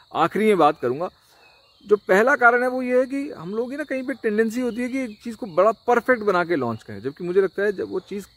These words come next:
काम चला हुआ है उसको आप लॉन्च कर दो और फिर लोगों के फीडबैक से वो इम्प्रूव तो होती रह सकती है, क्योंकि देखिए better is the enemy of done। तो अगर आप बेहतर बनाते रहेंगे तो आप उसको लॉन्च शायद कर ही ना पाएं।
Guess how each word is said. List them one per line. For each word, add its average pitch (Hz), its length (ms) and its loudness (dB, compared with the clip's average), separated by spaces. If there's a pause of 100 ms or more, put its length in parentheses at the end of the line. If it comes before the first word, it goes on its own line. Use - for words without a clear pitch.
काम 190 240 2
चला 175 200 2
हुआ 147 180 2
है 208 60 2
उसको 208 240 -4
आप 233 60 -8 (480)
लॉन्च 180 380 0
कर - 180 -2
दो 202 120 -8 (400)
और 190 100 -4
फिर 269 140 -6
लोगों 165 320 2
के 233 120 0
फीडबैक 180 520 0
से - 80 0
वो 233 140 0
इम्प्रूव 196 380 -2
तो 226 140 0
होती 202 300 4
रह 127 160 2
सकती 107 340 -12
है, 73 120 -12 (760)
क्योंकि 151 160 -2
देखिए 180 220 2 (140)
better 139 400 4
is 147 200 -2
the 180 140 2
enemy 156 340 -2
of 143 120 -10
done। 117 160 -2
तो 123 100 -2
अगर 147 100 0
आप 165 100 2
बेहतर 143 340 2
बनाते 151 380 2
रहेंगे 175 280 -2
तो 202 80 -6
आप 190 140 -2
उसको 196 180 -4
लॉन्च 160 340 -4
शायद 196 240 -2 (540)
कर 185 160 8
ही 185 200 2
ना 196 160 2
पाएं। 113 260 -4